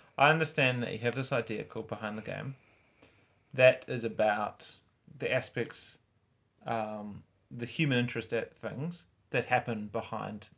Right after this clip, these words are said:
sports stars, whatever game, code, um, rugby, soccer, whatever. Um, and that could be spouses of sports people. That could be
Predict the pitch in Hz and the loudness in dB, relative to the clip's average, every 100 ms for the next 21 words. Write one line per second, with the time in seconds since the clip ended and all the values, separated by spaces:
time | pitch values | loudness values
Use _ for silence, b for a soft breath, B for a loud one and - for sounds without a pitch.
0 | _ _ _ - 120 120 - 117 113 110 | _ _ _ -10 -4 -4 -2 0 2 2
1 | 107 110 - - - - 117 113 110 101 | 0 -4 -10 -16 -20 -6 0 2 0 -2
2 | - - _ _ _ - - - - 113 | -10 -20 _ _ _ -20 -20 -14 -4 -2
3 | 110 113 - _ _ - 120 113 117 - | -2 -8 -12 _ _ -6 0 0 -2 -8
4 | _ - 117 107 104 107 107 - 120 113 | _ -8 -4 -4 -6 -10 -12 -6 -4 -2
5 | 117 113 123 113 113 110 113 120 147 B | -4 -2 -2 0 0 0 -2 -4 -6 B
6 | B B B - 123 120 117 113 117 117 | B B B -6 0 2 2 -2 -8 -14
7 | b b b b b b b b - 147 | b b b b b b b b 2 4
8 | 143 - - 151 131 139 120 120 110 B | 6 4 4 4 4 4 4 4 0 B
9 | B B B - - 120 120 135 135 117 | B B B -8 0 2 2 -2 -6 -6
10 | - 131 - - 127 123 131 - - 117 | -6 -6 -6 -6 -4 -4 -6 -10 -8 -6
11 | - 117 - 110 107 104 | -4 -6 0 0 0 -4